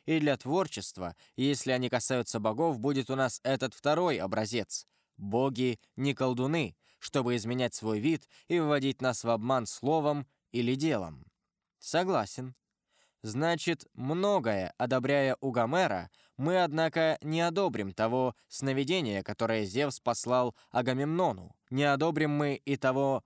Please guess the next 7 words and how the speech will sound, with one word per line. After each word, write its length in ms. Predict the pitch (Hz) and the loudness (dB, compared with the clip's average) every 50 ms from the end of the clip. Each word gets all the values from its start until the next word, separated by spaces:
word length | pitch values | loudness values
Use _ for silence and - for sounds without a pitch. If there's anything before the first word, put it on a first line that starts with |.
| _ _ - | _ _ -10
места 560 | 117 131 147 151 143 - - - 135 127 117 - | -4 -2 0 0 0 -2 -2 0 0 0 0 0
Эсхила, 680 | - 123 - - - - - 196 202 170 117 95 90 87 - - - - - | -2 -4 -4 -4 -6 -6 -4 -2 0 0 0 0 -2 -4 -10 -18 -20 -20 -12
где 220 | 175 190 185 190 160 | -8 -4 -2 -2 -2
Фетида 460 | - 147 131 - 139 151 143 147 139 | -2 -2 -2 0 0 0 2 2 2
говорит, 380 | 127 123 117 120 127 139 117 | 2 2 2 2 0 0 -2
что 300 | - - - 131 123 - - | -2 -4 -2 0 0 0 0
Аполлон 580 | 113 117 - - 107 110 151 190 196 190 180 | -2 -2 -2 0 -2 0 2 0 0 0 -2